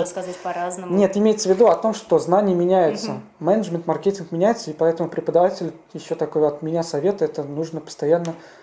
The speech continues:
Speaker 1: Обновлять.
Speaker 2: обновлять
Speaker 1: Мгм.
Speaker 2: всю свою базу не только лекций, но и знаний, и вообще мышления, и восприятия мира.
Speaker 1: Да, это абсолютно точно. А
Speaker 2: А
Speaker 1: для
Speaker 2: студентам?
Speaker 1: студентов, м, для студентов, наверное, самый главный мой совет —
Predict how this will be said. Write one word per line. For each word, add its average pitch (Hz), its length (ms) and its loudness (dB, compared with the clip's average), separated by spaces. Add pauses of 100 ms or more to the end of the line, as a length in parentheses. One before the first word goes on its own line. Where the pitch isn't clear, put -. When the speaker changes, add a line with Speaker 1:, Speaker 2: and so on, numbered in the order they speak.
(100)
Speaker 1:
Обновлять. 180 640 -6
Speaker 2:
обновлять 151 460 2
Speaker 1:
Мгм. 180 80 -10 (260)
Speaker 2:
всю 160 120 -10
свою 147 280 -4
базу 143 360 0
не 135 140 -6
только 147 460 -4 (240)
лекций, 175 360 0
но 151 180 0
и 151 60 2
знаний, 151 540 0
и - 40 -2
вообще 143 260 -2
мышления, 165 600 0 (440)
и 147 220 0
восприятия 147 600 -2
мира. 135 280 -4 (680)
Speaker 1:
Да, 185 180 -8
это 180 140 -8
абсолютно 185 400 -10
точно. 185 380 -18 (600)
А 196 160 2
Speaker 2:
А 196 40 2
Speaker 1:
для 190 180 -2
Speaker 2:
студентам? 147 220 0
Speaker 1:
студентов, 277 500 -2 (240)
м, 196 340 -8 (920)
для 214 100 -6
студентов, 247 380 -2
наверное, 220 360 0
самый 220 360 0
главный 190 640 0
мой 185 220 -6
совет — 185 580 -4